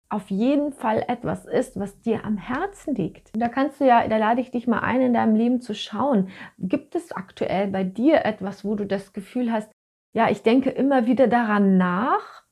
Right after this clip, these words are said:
dass das schön wäre, wenn ich mehr davon hätte, aber es sozusagen aktuell nicht möglich ist, ja?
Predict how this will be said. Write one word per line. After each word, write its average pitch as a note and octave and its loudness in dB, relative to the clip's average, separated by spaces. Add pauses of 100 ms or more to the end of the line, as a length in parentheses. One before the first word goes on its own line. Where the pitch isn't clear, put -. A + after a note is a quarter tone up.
dass G#3+ -2
das - -4
schön B3+ 2
wäre, D4 2
wenn A#3 0
ich G#3+ -4
mehr G#3+ 2
davon C4+ -2
hätte, C4+ -4
aber G#3 0
es - -10
sozusagen G#3+ -4
aktuell G#3+ 0
nicht G3+ 2
möglich G3+ 0
ist, - -4
ja? G3+ 0